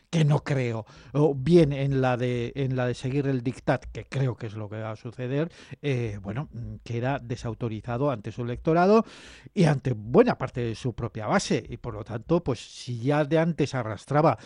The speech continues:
una situación de, en fin, de penuria política, eh, por decirla finamente, eh, después de esto, pues, eh, va a quedar en una situación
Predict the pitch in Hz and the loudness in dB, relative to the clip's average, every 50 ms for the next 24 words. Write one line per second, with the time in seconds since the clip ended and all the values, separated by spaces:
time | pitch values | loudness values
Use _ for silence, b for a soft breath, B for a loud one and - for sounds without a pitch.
0 | B B B B B 127 127 - - 135 - 139 127 - - 170 165 131 110 101 | B B B B B -6 -6 -4 -4 -2 0 0 0 2 2 2 2 2 -2 -6
1 | 104 104 98 95 92 92 - 160 131 98 95 95 104 107 131 117 - - 143 139 | -8 -8 -8 -8 -10 -4 -2 -2 -2 -2 -6 -12 -8 -4 -4 -2 0 2 2 2
2 | 143 147 143 123 107 107 101 104 101 101 98 98 101 104 101 101 101 101 101 98 | 4 4 2 2 0 -2 -6 -4 -4 -4 -4 -6 -6 -6 -6 -8 -8 -10 -10 -10
3 | 98 101 98 98 101 101 - - 139 131 123 - - - - 117 120 131 - - | -10 -10 -10 -10 -12 -12 -8 -4 -4 -4 -4 -6 -12 -16 -12 -12 -12 -12 -12 -14
4 | 127 127 123 131 131 - - _ _ - 117 107 107 101 - 117 117 110 98 - | -14 -12 -12 -12 -14 -16 -18 _ _ -18 -16 -16 -14 -14 -12 -10 -10 -10 -10 -10
5 | 131 113 117 113 123 123 123 110 - 135 143 B B B B B B B B - | -10 -8 -8 -8 -8 -8 -10 -8 -8 -8 -8 B B B B B B B B -6
6 | 139 131 123 117 110 107 104 104 98 104 120 - - - 123 107 101 127 131 127 | -4 -4 -4 -4 -4 -6 -8 -10 -8 -8 -10 -10 -6 -8 -6 -4 -2 -2 -2 -2
7 | - - - 147 139 135 - 131 104 98 - - - 123 110 104 107 104 98 98 | -4 -4 -4 -4 -4 -4 -4 -6 -8 -8 -12 -14 -12 -12 -10 -10 -10 -10 -10 -10
8 | 107 117 113 - 123 110 123 127 131 123 110 107 107 101 - - 110 - 107 - | -10 -10 -8 -8 -6 -4 -4 -4 -4 -4 -6 -8 -10 -12 -12 -12 -8 -8 -8 -6
9 | - 127 139 | -4 -6 -6